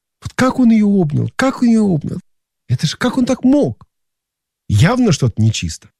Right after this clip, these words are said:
Так вот, чем больше мы, м, занимаемся служением, христианским, церковным служением, тем больше будет людей, которые пытаются усмотреть в нас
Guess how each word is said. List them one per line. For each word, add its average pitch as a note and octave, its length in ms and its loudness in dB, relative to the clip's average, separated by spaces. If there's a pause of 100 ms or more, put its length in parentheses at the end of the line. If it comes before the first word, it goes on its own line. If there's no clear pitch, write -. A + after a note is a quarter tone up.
(680)
Так - 100 -8
вот, D3 200 -4 (120)
чем C#3 220 0
больше D3 320 0
мы, G2+ 400 0 (380)
м, E2+ 260 -6
занимаемся F#2 680 0 (260)
служением, G#2 720 -2 (240)
христианским, B2 640 -4
церковным B2+ 500 -2
служением, E2+ 560 -8 (880)
тем D#3 240 2
больше F#3 380 0
будет C3 400 -2
людей, A#3 280 0
которые E3+ 460 -2 (600)
пытаются D#3+ 400 0
усмотреть C#3 600 -2
в - 40 -18
нас D#3 300 0